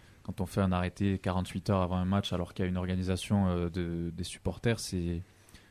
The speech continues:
enfin, c'est vraiment qu'on n'a pas de considération, surtout que la situation en France, enfin,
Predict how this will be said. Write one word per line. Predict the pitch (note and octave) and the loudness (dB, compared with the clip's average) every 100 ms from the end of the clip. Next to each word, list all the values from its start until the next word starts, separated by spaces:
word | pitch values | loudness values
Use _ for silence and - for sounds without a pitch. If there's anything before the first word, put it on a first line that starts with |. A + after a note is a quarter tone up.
| - _ | -20 _
enfin, | - | -8
c'est | F#2+ E2+ | -4 -2
vraiment | F2 G2 | 2 2
qu'on | G#2 | 2
n'a | F2+ | 0
pas | F2+ G2+ | 2 2
de | - | 2
considération, | G2+ - F#2+ G2 G#2 - B2+ | 0 0 2 4 4 4 4
surtout | - G2+ A2+ | 4 -2 -4
que | - F#2+ F2+ | -2 0 2
la | F2+ F2+ | 2 0
situation | - F#2+ - F#2+ | 0 0 2 0
en | |
France, | F#2 - A#2+ | 2 0 0
enfin, | - F2+ | 0 0